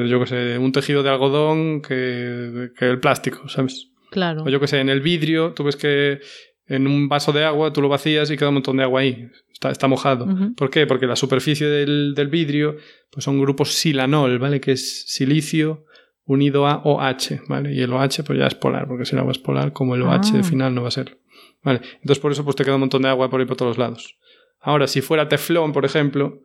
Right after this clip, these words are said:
Speaker 1: pues te quedaría muchísima menos agua, ¿sabes? Podrías quitarla solo a pulso, sacudiendo, podrías sacarla casi toda, ¿sabes?
Speaker 2: Claro, claro.
Speaker 1: O, o a la cera de, de una, de una hoja, ¿sabes? Ya ves que ahí no se queda el agua.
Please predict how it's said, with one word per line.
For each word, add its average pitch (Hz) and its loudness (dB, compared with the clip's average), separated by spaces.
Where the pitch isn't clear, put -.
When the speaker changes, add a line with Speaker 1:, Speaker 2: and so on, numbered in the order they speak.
Speaker 1:
pues - -20
te - -10
quedaría 135 2
muchísima 139 2
menos 127 2
agua, 117 0
¿sabes? 123 -2
Podrías 123 -2
quitarla 131 0
solo 139 0
a 135 0
pulso, 147 0
sacudiendo, 143 2
podrías 127 2
sacarla 135 2
casi 127 -4
toda, 117 -4
¿sabes? - -12
Speaker 2:
Claro, 185 2
claro. 170 0
Speaker 1:
O, 135 -2
o 135 0
a 123 2
la 127 2
cera 143 2
de, 127 2
de 120 -4
una, 123 -2
de 123 -4
una 123 4
hoja, - -2
¿sabes? 123 -4
Ya 127 -2
ves 127 -2
que 131 2
ahí 127 6
no 127 4
se 127 -6
queda 123 0
el 123 0
agua. 123 -2